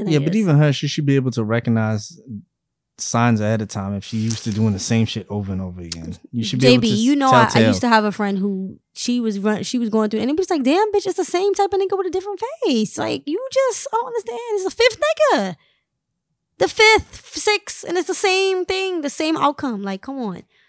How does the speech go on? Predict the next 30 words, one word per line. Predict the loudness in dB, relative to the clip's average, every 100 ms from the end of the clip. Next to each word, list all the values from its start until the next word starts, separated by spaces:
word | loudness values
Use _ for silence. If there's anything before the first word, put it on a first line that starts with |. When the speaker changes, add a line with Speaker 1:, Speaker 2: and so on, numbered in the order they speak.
| _
Speaker 1:
Some | -2
people, | 0 2 2
they | 0
just | 0 -2 -4 -6 -14 _ _
so | -2 0
wrapped | 0 -2 0
up | -2 -2
in | -4 -4
trying | -4 -2
to |
find | -2 -2 0 0
love | 0 0 0
that | 0
they | 0
don't | 0 -2
even | -4 -4
fucking | -4 -6 -4
under-, | -2 -2 -4
they | -4 -4
don't | -2
even | -2 -4 -4 -2
get | 0 0
it. | -2 -8 _ _ _ _
Speaker 2:
More | -2 2 4
or |
less, | 6 4 2
the | -2
most | 0 0 0 -4 -12 -14 -10 -2
basic | 0 0 -2 -4 -4
and | -4 -4 -8